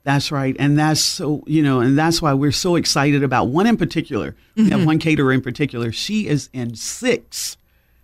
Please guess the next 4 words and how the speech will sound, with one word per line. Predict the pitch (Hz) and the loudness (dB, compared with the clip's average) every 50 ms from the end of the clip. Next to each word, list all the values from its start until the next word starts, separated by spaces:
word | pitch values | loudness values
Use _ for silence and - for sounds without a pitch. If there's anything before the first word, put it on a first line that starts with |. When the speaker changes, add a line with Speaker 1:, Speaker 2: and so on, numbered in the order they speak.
| _ - | _ -12
Speaker 2:
Wow. | - - - - - | -10 -8 -6 -4 0
Speaker 1:
different | 165 160 - - 147 139 131 110 107 | 0 0 -2 -2 -4 -4 -4 -4 -2
local | 117 131 139 143 143 - - - 120 110 110 - 165 | -2 0 2 2 0 0 -4 -8 -12 -10 -8 -2 0
Speaker 2:
Wow. | 165 165 165 165 170 180 202 226 233 247 247 294 277 233 190 151 131 127 127 123 139 | 2 2 4 4 4 4 4 2 2 2 2 2 4 4 4 2 2 0 -2 -4 -8